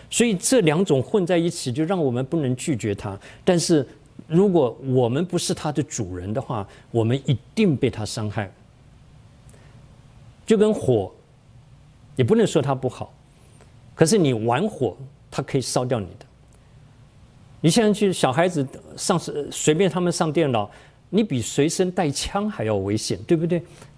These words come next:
我们不会让孩子带枪的，因为他可能没有适当的使用，伤了人，伤了自己。可是我们今天没有办法去抗拒这件事情，所以我们需要起来征战。我觉得没有一个世代比我们今天这个世代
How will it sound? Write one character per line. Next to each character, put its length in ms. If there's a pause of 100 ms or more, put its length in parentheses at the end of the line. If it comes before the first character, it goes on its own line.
我 100
们 140
不 120
会 120
让 140
孩 160
子 100
带 180
枪 280
的， 180
因 80
为 100
他 200
可 140
能 140 (300)
没 160
有 200 (100)
适 480
当 160
的 80
使 280
用， 200 (180)
伤 300
了 100
人， 160
伤 240
了 80
自 220
己。 220 (420)
可 80
是 140
我 140
们 120
今 160
天 240 (340)
没 120
有 100
办 220
法 140
去 120
抗 280
拒 140
这 160
件 160
事 160
情， 200 (340)
所 120
以 40
我 80
们 120
需 200
要 160
起 200
来 120
征 260
战。 220 (380)
我 100
觉 140
得 100
没 140
有 120
一 120
个 100
世 240
代 160
比 180
我 140
们 160
今 220
天 160
这 100
个 100
世 200
代 200